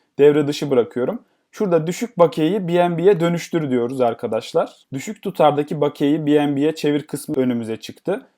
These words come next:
Bakın burada söylüyor sıfır nokta sıfır sıfır bir Bitcoin'den küçük bakiyelerinizi altı saatte bir B N B'ye dönüştürebilirsiniz.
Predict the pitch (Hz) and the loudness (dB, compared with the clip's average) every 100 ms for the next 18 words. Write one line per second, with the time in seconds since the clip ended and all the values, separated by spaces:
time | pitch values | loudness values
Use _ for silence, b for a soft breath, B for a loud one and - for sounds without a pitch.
0 | _ 175 175 185 180 160 202 190 180 139 | _ -2 -2 -2 0 0 -2 0 2 0
1 | 120 180 170 156 131 - 170 - 156 156 | 0 -6 -4 -2 -2 -4 -8 -8 -8 -8
2 | 151 143 143 147 139 151 - 151 135 127 | -8 -8 -4 -4 -4 -8 -4 0 2 2
3 | 165 226 139 175 - 139 - 131 120 117 | 0 -4 -10 -10 -2 -2 2 0 2 0
4 | 131 185 156 147 156 175 - 123 147 160 | -4 2 2 2 0 0 0 -4 -6 -2
5 | 147 143 123 131 160 147 143 - 151 147 | 0 2 0 0 0 -2 -2 -4 -2 0
6 | 147 147 - 160 - | -2 -8 -6 -6 -8